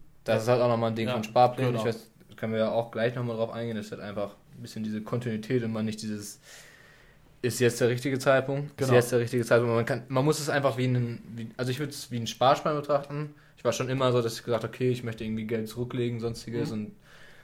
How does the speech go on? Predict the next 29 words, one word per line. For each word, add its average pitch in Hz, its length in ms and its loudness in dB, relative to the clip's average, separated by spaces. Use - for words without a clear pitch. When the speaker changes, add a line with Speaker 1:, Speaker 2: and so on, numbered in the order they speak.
Speaker 1:
macht 127 160 0
man 156 120 0
mit 143 120 4
so 139 80 0
einem 143 120 -2
Ort 139 180 10
halt 135 140 8
einfach 139 420 0
und 113 380 -4
da, 110 580 2
äh, 107 60 -4
kann 113 160 -4
man 110 140 0
ein 110 60 -2
bisschen 107 400 -4
natürlich 107 300 -6
auf 110 140 -2
Risiko 120 380 -4
immer 117 180 -2
noch 107 140 -4
gesehen, 113 300 0
aber 104 520 -2
auch 110 240 -6
als 110 140 -2
Chance, 110 360 -2
dass 107 80 -6
man 110 140 -4
sagt, 104 300 -8
„Okay, 123 400 0